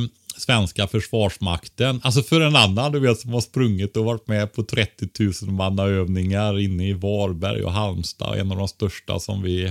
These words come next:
haft i hela historien, liksom, och fartyg och, och, ja, du vet vad vi höll på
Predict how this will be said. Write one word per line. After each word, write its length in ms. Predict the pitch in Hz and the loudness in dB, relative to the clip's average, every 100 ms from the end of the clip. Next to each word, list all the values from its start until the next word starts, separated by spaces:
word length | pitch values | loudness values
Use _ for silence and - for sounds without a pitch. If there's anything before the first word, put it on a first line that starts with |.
| 85 | -4
haft 400 | 101 92 - - | -4 -6 -8 -8
i 260 | 98 95 92 | -4 -2 -2
hela 200 | 95 90 | -2 -2
historien, 720 | 87 - 98 80 80 98 113 | -2 -2 -2 0 -2 0 0
liksom, 540 | 107 - - 95 92 | -2 -4 -6 -6 -6
och 260 | 90 87 85 - - - - - - _ - | -6 -6 -8 -14 -20 -18 -18 -20 -20 _ -20
fartyg 1040 | - 113 120 62 - - 107 113 90 82 | -2 2 2 0 -8 0 4 4 2 0
och, 280 | 87 - 110 | -4 -2 -4
och, 120 | - - | -6 -8
ja, 100 | 110 | -6
du 180 | 107 107 | -2 -2
vet 460 | 95 117 131 87 - | 2 4 2 0 -6
vad 120 | 92 | -6
vi 120 | 90 | -4
höll 140 | 90 87 | -6 -6
på 200 | - | -6